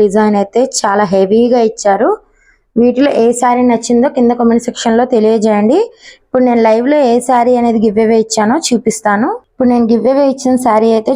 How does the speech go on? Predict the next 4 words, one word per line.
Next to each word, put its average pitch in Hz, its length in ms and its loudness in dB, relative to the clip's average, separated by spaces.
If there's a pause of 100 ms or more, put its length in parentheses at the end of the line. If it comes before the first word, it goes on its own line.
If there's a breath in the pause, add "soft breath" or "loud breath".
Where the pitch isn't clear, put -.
చూపిస్తాను. 226 580 0 (1120)
ఇదిగోండి 226 400 2
ఫ్రెండ్స్, 214 280 -4 (1600)
ఇదైతే 240 320 -2